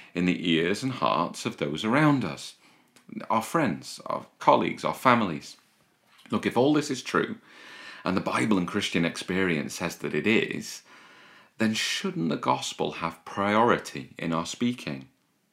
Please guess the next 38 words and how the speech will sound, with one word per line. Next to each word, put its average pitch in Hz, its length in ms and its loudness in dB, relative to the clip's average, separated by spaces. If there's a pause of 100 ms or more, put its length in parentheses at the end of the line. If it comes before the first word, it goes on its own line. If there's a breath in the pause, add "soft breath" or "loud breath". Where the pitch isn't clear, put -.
(640)
What - 120 -10
does 156 100 -8
it 135 100 -2
mean 120 260 4
to - 140 -8
make 78 160 -4
something 76 320 -6
a - 20 -6
priority? 78 720 0 (600 soft breath)
It - 80 -14
might - 180 -4
not 120 160 -2
mean 113 160 2
what 101 120 2
you - 80 -6
think 98 240 -6
it - 80 -8
means. - 400 -14 (1040 soft breath)
Greg 123 240 4
McKeown, 95 540 0
he 104 280 0
wrote, 87 340 2 (200)
"The 95 100 0
word 131 380 6
priority 101 640 6
came 87 220 0
into 87 140 -2
the 90 140 4
English 92 300 0
language 87 320 2
actually - 240 -2
in 85 60 0
the 87 60 -2
fourteen 104 640 0
hundreds. 107 460 4
It 78 80 0
was 101 120 -2
singular." 107 840 0